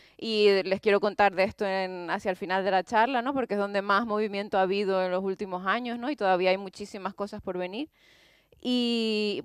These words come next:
son años muy buenos, ¿no? Para los que hacemos, eh, investigación en galaxias, entre otras cosas porque, eh, el James Webb, el telescopio de seis metros que enviaron al espacio hace unos meses, pues está ya obteniendo datos de ciencia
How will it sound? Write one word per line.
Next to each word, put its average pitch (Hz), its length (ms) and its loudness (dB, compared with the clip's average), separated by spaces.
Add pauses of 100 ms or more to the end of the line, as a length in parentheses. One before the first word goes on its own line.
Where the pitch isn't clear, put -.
son 262 260 2
años 269 240 6
muy 269 220 4
buenos, 202 380 4
¿no? 233 120 0
Para 202 300 4
los 190 160 4
que 208 80 -2
hacemos, 202 500 0
eh, 196 120 2
investigación 208 600 -2
en 214 80 -6
galaxias, 208 540 2
entre 226 160 -2
otras 220 180 0
cosas 226 280 -2
porque, 220 260 0
eh, 175 1000 2
el 185 140 -4
James 202 240 -6
Webb, 226 420 4
el 190 220 2
telescopio 190 440 0
de 202 80 -2
seis 202 160 -8
metros 196 280 -4
que 196 160 -4
enviaron 185 380 0
al 180 120 0
espacio 196 360 -4
hace 196 140 -10
unos 180 180 -10
meses, 214 320 -6 (460)
pues 202 200 6
está 196 280 6
ya 202 480 10
obteniendo 196 480 2
datos 190 260 4
de 196 120 -2
ciencia 262 540 -2